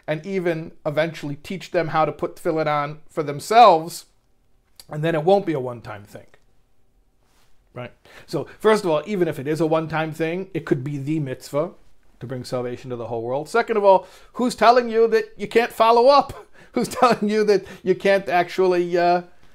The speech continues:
help this person to put on tefillin repeatedly? Okay. But then there's another idea. And the idea is that putting on tefillin with somebody,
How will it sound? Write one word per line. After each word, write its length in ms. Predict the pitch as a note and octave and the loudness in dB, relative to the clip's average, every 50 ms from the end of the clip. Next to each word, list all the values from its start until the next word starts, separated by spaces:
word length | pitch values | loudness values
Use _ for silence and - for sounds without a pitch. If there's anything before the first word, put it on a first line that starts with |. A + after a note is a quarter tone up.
| - - _ _ | -20 -20 _ _
help 220 | - F3 F3+ F3 | 2 4 4 4
this 160 | - F3+ E3+ F3 | 2 0 0 0
person 560 | - - F3 F3 E3+ - F#3+ G3 G3 F#3+ F#3+ | 0 0 0 0 0 -2 -4 -6 -6 -6 -8
to 80 | - | -6
put 140 | F3 F#3+ F3 | -4 -2 0
on 120 | F#3 F#3 F#3 | 0 -2 -2
tefillin 280 | - G3 G#3+ G#3+ A3+ | -4 -4 -4 -2 -2
repeatedly? 540 | A#3+ A#3 - C4+ D4+ G#4 F#4+ - - A#2+ - _ _ _ _ _ _ - - - - - - - - - | -4 -2 -2 0 2 2 2 2 0 -8 -10 _ _ _ _ _ _ -20 -20 -20 -20 -20 -20 -20 -18 -16
Okay. 200 | - - - - - _ - - - - - - - _ _ _ _ - - - _ _ _ _ _ _ _ _ _ _ _ _ _ _ _ _ _ _ _ _ _ _ _ _ _ _ | -16 -16 -16 -18 -20 _ -20 -20 -18 -18 -20 -20 -20 _ _ _ _ -20 -20 -20 _ _ _ _ _ _ _ _ _ _ _ _ _ _ _ _ _ _ _ _ _ _ _ _ _ _
But 100 | F3+ F#3 | 0 4
then 160 | G#3+ C4+ C#4+ | 4 4 4
there's 140 | C#4 B3+ - | 2 2 2
another 360 | C4 B3+ C4 C4+ C4 A#3 F3 | 2 4 4 4 6 6 4
idea. 360 | C#3 G#2+ G2+ G2+ F#2+ F#2 E2 - _ _ _ _ _ _ _ _ _ _ _ _ _ _ _ _ - - _ _ _ - | 2 2 -2 -8 -12 -16 -20 -20 _ _ _ _ _ _ _ _ _ _ _ _ _ _ _ _ -20 -20 _ _ _ -8
And 140 | E3 E3+ | -4 0
the 100 | F3 F#3 | 2 2
idea 520 | F3+ E3+ F3 F3 A3+ B3 A3+ G#3+ G#3 G3 - - | 2 2 -2 -4 -4 -2 0 0 0 -2 -2 0
is 340 | E3+ F3 E3+ E3+ E3+ D#3+ D3 | 0 0 0 0 -2 -4 -8
that 580 | - C#3+ C#3+ D3 C#3+ C#3+ C#3 C3+ C#3 - - - _ _ _ _ _ _ _ _ _ _ _ _ _ _ _ _ _ _ _ _ _ _ _ _ _ _ _ _ _ _ _ _ | -12 -10 -4 -2 -2 0 -2 -2 -6 -8 -18 -20 _ _ _ _ _ _ _ _ _ _ _ _ _ _ _ _ _ _ _ _ _ _ _ _ _ _ _ _ _ _ _ _
putting 300 | - G#3+ A#3+ C#4 C#4+ B3+ | -2 -2 -2 -2 -2 -6
on 100 | G#3+ F3+ | -6 -6
tefillin 340 | - - - F3+ E3+ D#3 C#3+ | -8 -4 -4 -2 -2 -2 -6
with 180 | B2+ B2 - - | -8 -12 -12 -10
somebody, 580 | - B2+ B2 A#2+ A#2+ B2 A2+ A2 A2+ - - | -10 -8 -8 -6 -8 -8 -8 -8 -10 -14 -18